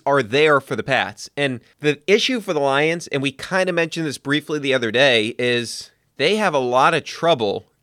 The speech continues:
getting to the quarterback in terms of their ability to rush the passer. In terms of Pro Football Focus's grade, they have the Lions at twenty-seventh in terms of their pass rush grade.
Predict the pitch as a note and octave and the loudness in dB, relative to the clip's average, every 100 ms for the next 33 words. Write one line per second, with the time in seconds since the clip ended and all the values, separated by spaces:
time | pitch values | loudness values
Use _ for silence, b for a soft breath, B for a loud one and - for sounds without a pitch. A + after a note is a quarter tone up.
0 | - C3+ C#3 D#3+ C#3+ C3 B2+ C3+ C3 G3 | -4 0 0 -2 -4 -8 -6 -2 -2 -2
1 | F#2+ - _ - A#2 C#3+ C3 A#2 B2 A2+ | -4 -6 _ -8 -6 -4 -4 -2 -2 -2
2 | - b b A2 C#3 C#3 B2 D3 D#3+ C#3+ | -4 b b 0 2 4 2 0 0 -2
3 | B2+ A#2+ B2 - A2+ B2 G2+ - F2+ - | -2 0 0 -2 -4 0 0 -2 -10 -10
4 | b b b b b - C3+ E3 F#3+ C#3+ | b b b b b -8 -6 -2 -4 -4
5 | D3 E3 C#3+ C3 C#3+ C3+ A2+ F3 F3+ C#3 | -6 0 0 0 -2 0 0 2 0 -2
6 | B2+ - A2 G#2 B2 C#3+ B2+ B2+ B2 A#2 | -10 -4 0 2 2 2 0 0 2 2
7 | A2+ A#2+ G#2 - - D3+ C3 - B2+ G2+ | 0 0 -2 -2 -4 -2 -2 0 0 -2
8 | G#2 F#2+ A#2 G#2 G#2+ G2+ F#2+ G#2 G2+ - | -8 -6 -6 -6 -2 -2 -2 -4 -4 -4
9 | F#2 - E2 D#2 | -8 -8 -8 -8